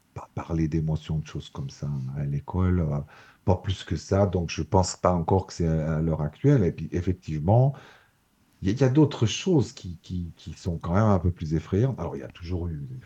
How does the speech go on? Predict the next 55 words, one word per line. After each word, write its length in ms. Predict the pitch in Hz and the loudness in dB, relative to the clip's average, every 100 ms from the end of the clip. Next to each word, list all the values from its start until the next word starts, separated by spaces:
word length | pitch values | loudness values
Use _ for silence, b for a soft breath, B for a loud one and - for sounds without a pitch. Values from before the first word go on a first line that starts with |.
| _ | _
formes 160 | 76 73 | -6 -4
de 100 | 73 | 0
violence 400 | 80 85 76 71 | 2 2 2 2
à 40 | |
l'école, 340 | 76 - 107 82 | 0 4 4 6
mais 180 | 78 - | 0 -4
ça, 140 | - | -16
ça 200 | - - | -12 -8
devient, 680 | 73 80 85 98 98 82 76 B B B B | -6 -4 -2 -2 -2 -2 -4 B B B B
c'est, 200 | - - | -20 -6
tu 80 | - | 2
vois, 160 | 131 113 | 4 4
on 120 | 101 | 4
est 240 | 98 78 | 2 0
dans 120 | 90 90 | -2 0
des 160 | 85 | -2
cocottes 540 | - 160 151 143 131 123 | 2 2 6 6 6 4
minutes 340 | 123 123 117 | 6 6 4
presque 240 | - 98 | 2 2
dans 120 | 90 87 | 2 0
tous 180 | - | 2
les 120 | 113 101 | 4 4
domaines 340 | 101 104 98 | 4 2 0
de 120 | 90 | -2
notre 340 | 87 82 - 87 | -6 -8 -6 -6
vie, 260 | 85 127 98 | -2 2 2
à 40 | |
l'école 420 | 82 80 92 87 | 2 2 4 4
y 80 | 82 | 4
compris. 640 | - 78 - - 135 143 127 | 0 -2 -2 2 6 6 4
Donc, 320 | 87 82 73 | 2 -2 -2
euh, 200 | 80 80 b b b b b b _ | -2 -2 b b b b b b _
euh, 300 | 87 85 85 - | -6 -4 -4 0
en 180 | 101 | 0
plus, 320 | 98 110 101 101 | 2 0 2 4
on 100 | 95 | 6
est 100 | 90 | 8
dans 120 | 95 | 8
l'ère 200 | 95 92 | 8 8
de 60 | |
la 80 | 92 | 6
communication, 760 | 87 98 95 95 101 95 - 92 | 4 2 2 2 2 0 -2 -4
mais 160 | 85 | -4
jamais 420 | 71 73 101 110 104 | -6 -4 0 2 2
on 140 | 90 | 4
a 80 | 85 | 2
aussi 240 | 82 82 | 2 -2
peu 140 | 78 80 | -2 -2
communiqué 540 | - 98 101 98 - | 2 2 4 2 0
entre 260 | 80 78 104 | -4 -2 0
nous, 160 | 123 139 | 4 2
si 180 | - | 0
tu 120 | - 80 | -2 -2
regardes 360 | 69 67 62 | 0 -2 -2
bien. 260 | 65 104 | 0 0